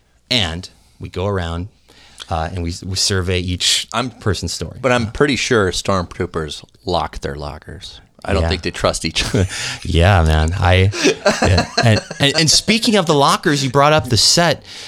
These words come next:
Speaker 2: Yeah.
Speaker 1: I can't wait for everyone to see what was built to make this happen. Like, it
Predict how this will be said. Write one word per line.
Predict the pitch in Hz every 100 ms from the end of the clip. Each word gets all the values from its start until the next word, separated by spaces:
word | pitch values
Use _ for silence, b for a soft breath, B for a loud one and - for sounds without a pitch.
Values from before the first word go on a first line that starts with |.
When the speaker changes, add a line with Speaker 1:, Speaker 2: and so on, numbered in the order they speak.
| B -
Speaker 2:
Yeah. | 139
Speaker 1:
I |
can't | - 165 156 107
wait | 110 120
for | - 113
everyone | 113 120 113
to | 95
see | - - 101
what | 92 90 87
was | 95 92
built | - 90 85 87 -
to | 92
make | 85 82
this | 90 -
happen. | - - 98 95 107
Like, | 87 82 -
it | 107 107